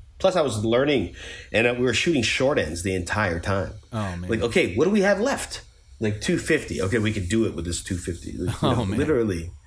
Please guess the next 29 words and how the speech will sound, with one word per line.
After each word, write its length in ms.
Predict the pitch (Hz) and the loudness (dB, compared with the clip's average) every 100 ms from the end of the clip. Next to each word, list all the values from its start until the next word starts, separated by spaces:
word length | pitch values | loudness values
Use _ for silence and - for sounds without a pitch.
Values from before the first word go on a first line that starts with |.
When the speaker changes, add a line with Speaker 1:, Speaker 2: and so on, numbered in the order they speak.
| - - - | -20 -20 -8
Speaker 1:
Like, 120 | - 113 | -2 0
if 120 | 127 | 2
we 100 | 185 | 4
had 160 | 185 | 2
anything 400 | - 147 156 156 139 | 2 0 2 2 2
that 80 | 104 | 2
was, 100 | 101 | 0
like, 100 | 98 | -2
three 420 | - 117 123 113 | -4 -2 0 2
eighty, 360 | 113 123 127 | 2 2 0
three 300 | 117 110 113 | -2 -2 -2
seventy, 680 | 113 - 101 107 123 147 156 | -2 0 0 2 0 -2 0
we're 100 | 113 | 0
like, 160 | 95 87 | 0 -2
"Yes! 680 | 107 113 - - - - - - - - - | -2 0 -2 -4 -8 -12 -14 -20 -20 -8 0
All 80 | |
right, 240 | 123 139 98 | 2 4 4
we 80 | 185 | 2
could 80 | 90 165 | 2 2
shoot 140 | 160 | 0
this 200 | 98 87 | -2 -4
Speaker 2:
<laughs> 20 | |
Speaker 1:
scene." 260 | - 117 85 - - _ _ _ - | -4 -4 -4 -10 -20 _ _ _ -12
Speaker 2:
That's 160 | 110 | -8
amazing. 500 | 101 95 98 92 92 90 _ _ | -6 -4 -4 -6 -10 -12 _ _
So 240 | - 175 | 0 0
you've 420 | 165 160 165 196 240 | 0 -6 -2 0 2
had, 280 | 233 165 156 | 2 0 0
like, 260 | 143 127 | 0 0